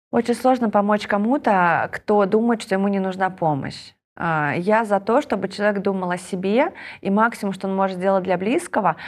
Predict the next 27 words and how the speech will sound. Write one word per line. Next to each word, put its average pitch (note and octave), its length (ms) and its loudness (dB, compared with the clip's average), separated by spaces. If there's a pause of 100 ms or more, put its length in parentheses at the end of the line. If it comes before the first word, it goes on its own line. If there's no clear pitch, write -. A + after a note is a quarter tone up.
(120)
а, F3+ 240 2
спросить, G#3+ 460 0
"Всё - 180 0
ли D#4 100 2
у A#3+ 60 2
тебя G3 280 0
хорошо?" F3+ 540 -2
Если D#3+ 180 -4
человек G3 200 -2
говорит, F#3+ 260 2
"Да, F#3 200 6
у - 40 0
меня D#3 180 -8
всё - 160 -14
хорошо", E3+ 500 0 (440)
а, F#3 340 4
ну, A#3 460 4
вы G#3 220 2
должны G#3 320 0
ему C4 240 0
верить, G#3+ 480 -2
он G3 100 -4
сам A#3+ 280 0
ответственен A3 520 -4
за F#3+ 80 -10
свою G3+ 320 -4
жизнь. D#3 340 -8